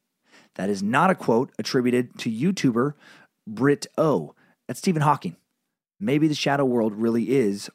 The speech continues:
always around us. Number four, if you do see a shadow person, you're best off seeing one that doesn't have eyes. I know no eyes is scary, but the only other option is red eyes, and that apparently is demonic.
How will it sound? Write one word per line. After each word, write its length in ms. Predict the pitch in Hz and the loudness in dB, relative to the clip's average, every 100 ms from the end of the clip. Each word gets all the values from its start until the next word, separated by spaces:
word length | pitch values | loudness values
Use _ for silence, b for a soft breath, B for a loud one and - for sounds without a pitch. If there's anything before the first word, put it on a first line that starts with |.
| - | -8
always 260 | 85 92 | -8 -6
around 320 | 101 104 104 | -6 -4 -4
us. 240 | 80 - - _ _ _ _ _ _ _ _ _ _ _ _ _ _ _ _ B B - | -8 -16 -18 _ _ _ _ _ _ _ _ _ _ _ _ _ _ _ _ B B -4
Number 180 | 156 160 | 0 2
four, 320 | 165 135 101 B B | 4 2 2 B B
if 120 | 143 156 | -4 -2
you 80 | |
do 160 | 165 233 | 2 2
see 160 | 254 202 | 4 4
a 20 | |
shadow 240 | 196 180 | 4 2
person, 320 | - 160 147 | 2 0 0
you're 100 | 143 | -2
best 300 | 120 156 151 | 2 2 2
off 260 | 143 135 135 | 0 0 -4
seeing 340 | - - 139 139 | -8 -4 -4 -2
one 140 | 127 | -2
that 60 | 120 | -2
doesn't 220 | 113 107 | -2 -4
have 160 | 110 92 | -6 -6
eyes. 300 | 87 - - _ _ _ _ _ - | -8 -12 -20 _ _ _ _ _ -12
I 60 | 107 | -8
know 140 | 123 | -6
no 260 | 123 123 147 | -2 0 2
eyes 260 | 151 165 185 | 2 0 -4
is 80 | |
scary, 440 | - 160 123 139 165 B B B | -4 0 0 0 -4 B B B
but 120 | 135 | -2
the 100 | 131 | 0
only 200 | 143 160 | 2 2
other 200 | 156 214 | 2 4
option 280 | 160 139 - | 2 0 0
is 100 | 180 | 2
red 140 | 240 196 | 4 4
eyes, 340 | 101 - - _ - | 2 -4 -16 _ -4
and 120 | 151 | 0
that 100 | 175 | 0
apparently 340 | 170 147 135 | 0 0 0
is 80 | 135 | -2
demonic. 420 | 139 107 85 - | -2 -4 -6 -18